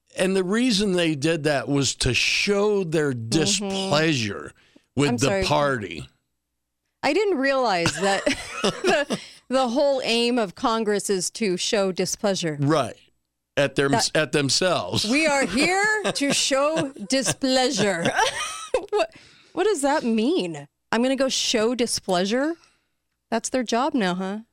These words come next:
Speaker 1: I'm at the point where, as far as speaking goes,
Speaker 2: Mm-hmm.
Speaker 1: I'd just as soon see Al Sharpton up there.
Speaker 2: Oh, my gosh. At, th-, at this point, might as well. I mean, let's showcase them for who they really are.
Speaker 1: Yeah.
Speaker 2: Al Sharpton should be their poster boy.
Speaker 1: Yep.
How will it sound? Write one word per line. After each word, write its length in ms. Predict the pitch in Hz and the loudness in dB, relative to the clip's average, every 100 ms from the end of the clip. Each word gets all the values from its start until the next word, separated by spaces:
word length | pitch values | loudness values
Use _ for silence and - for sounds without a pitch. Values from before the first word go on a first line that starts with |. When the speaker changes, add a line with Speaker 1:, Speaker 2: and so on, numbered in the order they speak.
| _ _ | _ _
Speaker 1:
I'm 180 | 165 226 | 0 2
at 120 | 233 - | 0 0
the 100 | 139 | 0
point 360 | 147 160 135 | 2 0 0
where, 180 | 135 127 | 0 2
as 100 | 113 | 0
far 280 | - 139 135 | 0 0 0
as 100 | 107 | 0
speaking 520 | - 143 143 151 139 | -2 -2 -2 -2 0
goes, 360 | 135 139 156 190 | 2 0 0 -2
Speaker 2:
Mm-hmm. 400 | 208 214 180 143 | -2 -2 0 0
Speaker 1:
I'd 220 | 165 139 | 0 0
just 260 | 147 - | 0 0
as 80 | 117 | 0
soon 260 | - 127 123 | 2 0 0
see 280 | - 123 120 | 0 0 2
Al 180 | 131 | 0
Sharpton 580 | 135 147 120 92 - 101 | 0 0 -2 -4 -4 -2
up 200 | 98 - | -4 -4
there. 180 | - 113 | -2 0
Speaker 2:
Oh, 220 | 208 226 | 2 2
my 220 | 226 196 156 | 2 0 0
gosh. 560 | 190 185 190 165 - | 0 2 2 0 -2
At, 120 | 185 | -4
th-, 200 | - - - | -4 -6 -2
at 160 | 262 | 0
this 240 | 220 233 226 | 0 0 -2
point, 340 | 220 190 170 | 0 0 2
might 200 | 196 214 | 0 2
as 160 | 214 180 | 0 0
well. 380 | 185 202 240 185 | 0 2 2 2
I 80 | |
mean, 160 | 185 190 | 0 0
let's 140 | 208 - | 0 0
showcase 460 | 220 208 208 208 | 0 0 0 0
them 120 | 202 | -2
for 140 | 202 190 | -2 -2
who 100 | 202 | 0
they 140 | 185 | 0
really 260 | 180 185 175 | 0 0 2
are. 100 | 175 | 2
Speaker 1:
Yeah. 600 | 156 - - - - 101 - _ | 2 0 -2 -4 -4 -6 -8 _
Speaker 2:
Al 160 | - 214 | -2 0
Sharpton 460 | - 220 233 202 196 | 0 -2 0 -2 -4
should 160 | 175 | -4
be 100 | 185 | -2
their 140 | 175 160 | -2 -2
poster 420 | 214 233 - 160 | -4 -4 -4 -4
boy. 240 | 160 160 | -2 0
Speaker 1:
Yep. 200 | 117 123 | 0 0